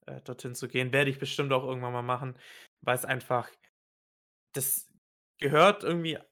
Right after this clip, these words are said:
ich find, ich, ich seh das immer so als Motorsport-Fan. Wenn dich das wirklich richtig interessiert und du halt Bock da drauf hast, dann musst du sowas einmal mal mitgemacht haben.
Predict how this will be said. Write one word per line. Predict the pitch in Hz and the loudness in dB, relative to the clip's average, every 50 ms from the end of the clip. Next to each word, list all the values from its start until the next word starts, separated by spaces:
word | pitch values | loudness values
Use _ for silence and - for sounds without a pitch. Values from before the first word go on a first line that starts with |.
| _ _ _ _ _ _ _ _ _ _ _ _ _ _ _ _ _ | _ _ _ _ _ _ _ _ _ _ _ _ _ _ _ _ _
ich | - - | -16 -2
find, | - 202 214 208 - | 2 2 2 2 -2
ich, | 165 - - - - | -8 -10 -12 -10 -10
ich | 147 139 | -6 0
seh | - 190 190 | 2 2 2
das | 185 170 | 2 0
immer | 175 170 170 | -2 0 0
so | 165 165 | 2 2
als | 147 139 - - | 0 0 0 0
Motorsport-Fan. | 160 170 165 165 135 - - 131 123 - - - 120 117 120 120 | 2 4 4 4 2 2 0 -2 -2 -2 -4 -8 -8 -8 -8 -8
Wenn | 123 131 | -8 -6
dich | 139 135 | -6 -6
das | - 135 - - | -8 -10 -4 0
wirklich | 151 175 180 185 180 - - | 2 2 2 0 -4 -4 -4
richtig | 175 185 175 - - | -4 -6 -6 -8 -10
interessiert | 156 147 139 147 139 143 - - 170 175 170 | -10 -8 -6 -6 -6 -4 -4 -2 0 0 0
und | 135 135 | -2 -4
du | 135 139 139 | -4 -2 0
halt | 131 123 120 - _ | 0 -2 -2 -4 _
Bock | - 160 185 180 - | 2 2 2 2 2
da | - 131 | -2 -4
drauf | 127 131 123 123 120 - - | -2 -2 -4 -4 -4 -4 -6
hast, | 123 113 - - - - - - - - - - _ _ - | -8 -8 -8 -12 -18 -20 -20 -20 -20 -20 -20 -20 _ _ -10
dann | - 170 147 | -8 -6 -4
musst | 139 151 156 - | -4 -4 -4 -4
du | - 143 | -4 -4
sowas | - - 147 139 135 135 135 | -2 0 2 2 2 0 -2
einmal | 135 127 127 123 | -4 -6 -6 -8
mal | 123 | -6
mitgemacht | 127 139 143 139 - 135 120 117 113 - - 131 | -6 -8 -8 -8 -10 -10 -10 -10 -12 -12 -12 -12
haben. | 117 117 117 117 | -12 -12 -12 -16